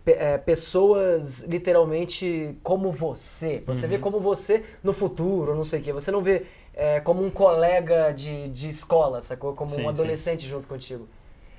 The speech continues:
Speaker 1: E o filme, hum, coloca muito isso, né? E, e assim, a gente precisa dizer que nos anos oitenta as pessoas levavam tudo muito menos a sério. Porque De Volta pro Futuro é um filme para toda a família,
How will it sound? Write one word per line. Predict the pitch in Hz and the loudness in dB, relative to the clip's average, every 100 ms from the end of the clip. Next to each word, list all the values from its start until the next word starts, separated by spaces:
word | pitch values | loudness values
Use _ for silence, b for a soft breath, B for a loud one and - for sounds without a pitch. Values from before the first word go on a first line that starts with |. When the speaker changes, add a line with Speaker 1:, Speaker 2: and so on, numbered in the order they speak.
| b 180 | b 0
Speaker 1:
E | 226 | 0
o | |
filme, | 233 277 | 2 0
hum, | 269 202 208 196 277 - | -2 -2 -4 -2 -2 4
coloca | 208 226 240 | 4 6 4
muito | 214 240 214 | 2 2 0
isso, | 214 214 151 | 0 0 -4
né? | 147 - b b b b b | -4 -8 b b b b b
E, | 220 262 - - | 0 0 -2 -2
e | 269 | 8
assim, | 277 - - 143 127 - - | 8 8 0 -2 -4 -10 -6
a | 156 | -2
gente | 151 - | 0 -2
precisa | 208 - 202 | -6 -6 -4
dizer | 196 170 196 | -2 0 0
que | 190 | 0
nos | 180 170 | -2 -2
anos | 196 170 | -2 0
oitenta | 156 139 165 185 160 | -2 0 0 0 -2
as | 143 | -4
pessoas | 170 165 190 170 | -4 -2 -4 2
levavam | 175 175 185 175 | 2 4 0 -2
tudo | 175 208 | -4 -4
muito | 190 208 214 | -2 -4 -4
menos | 196 170 170 | -2 -2 -2
a | 208 | -4
sério. | - 160 151 139 B B B | 0 0 0 -4 B B B
Porque | 180 226 | 2 2
De | 196 | 2
Volta | 208 254 294 | 4 4 2
pro | 302 | -4
Futuro | 269 226 214 | -4 0 2
é | |
um | 214 | 2
filme | 208 185 160 | 0 -2 -4
para | 156 165 139 139 | 0 2 2 -2
toda | - 208 175 160 147 | 2 4 4 2 0
a | 156 | 0
família, | 170 135 127 139 185 277 | 0 0 0 -2 -2 -2